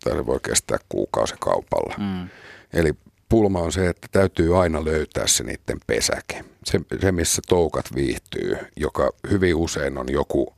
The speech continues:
Speaker 1: muovikassi, missä on talvivaatteita,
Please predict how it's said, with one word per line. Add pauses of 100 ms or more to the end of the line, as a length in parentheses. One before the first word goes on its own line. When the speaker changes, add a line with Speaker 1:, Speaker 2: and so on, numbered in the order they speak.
(560)
Speaker 1:
muovikassi,
missä
on (260)
talvivaatteita,